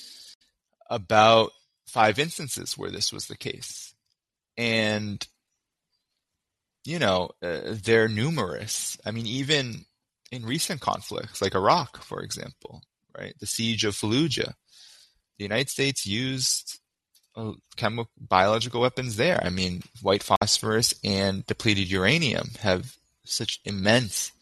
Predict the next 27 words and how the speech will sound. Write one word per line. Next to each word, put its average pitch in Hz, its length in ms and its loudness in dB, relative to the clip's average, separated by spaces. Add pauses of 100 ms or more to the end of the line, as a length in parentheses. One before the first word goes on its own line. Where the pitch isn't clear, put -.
(640)
impact 107 600 -2 (120)
on 92 640 4 (920)
people's 101 340 -2
well-being 98 540 4
and 92 120 0
their 85 100 0
health. 92 600 2 (1000)
It, 98 320 -4 (260)
right? 95 460 0
The - 80 -10
cancer 98 460 0
rates 104 340 4
in 92 60 0
Iraq 90 440 6
are 90 120 4
now, 90 320 2 (520)
in 95 140 -10
Fallujah 95 360 -4
in 92 100 -2
particular, 98 380 -2
are - 20 0
now 92 160 2
the 87 80 0
highest 98 720 2
in 95 120 -6
the 95 60 -4
world. 92 520 0